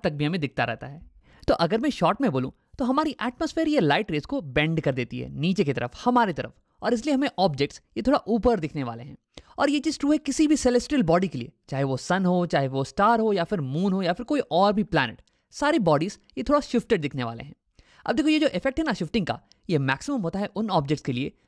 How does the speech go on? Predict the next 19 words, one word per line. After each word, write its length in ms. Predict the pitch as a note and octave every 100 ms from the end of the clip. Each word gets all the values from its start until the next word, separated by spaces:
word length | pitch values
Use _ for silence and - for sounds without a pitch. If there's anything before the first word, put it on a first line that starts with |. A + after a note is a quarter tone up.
| -
जो 60 | C#4
कि 100 | D4+
होराइजन 360 | G#3 F#3 G#3
के 80 | C#4
पास 340 | - C#3 C3+ C#3
में 80 | B2
हो। 120 | - _ _ -
देखो 140 | D4
जितना 260 | A3+ B3+ D#4
पास 280 | - A#3+ D4+
में 40 |
होंगे 160 | C#4+ C4+
ऑब्जेक्ट्स 340 | D3 F#3 -
होराइजन 280 | C#3+ D#3+ F#3
के, 180 | B2+ D#3 _ _ -
उनसे 240 | C#4 C#4+
निकलने 280 | C#4 A#3 C4+
वाली 180 | C4+ A#3
रेस 280 | D#3+ A#2+